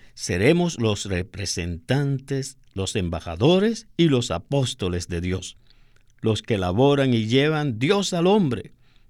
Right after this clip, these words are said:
Esta es la verdadera obra mediante la cual Dios cumple su propósito eterno. Oh, que seamos aquellos que tomemos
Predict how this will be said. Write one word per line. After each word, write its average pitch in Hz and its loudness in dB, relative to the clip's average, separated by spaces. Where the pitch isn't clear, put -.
Esta 185 2
es 101 -6
la 90 -6
verdadera 98 -2
obra 139 4
mediante 135 0
la 123 -2
cual 143 -2
Dios 143 -2
cumple 156 0
su 131 -4
propósito 131 -4
eterno. 143 0
Oh, - -10
que 127 -2
seamos 139 2
aquellos 156 2
que - -2
tomemos 127 4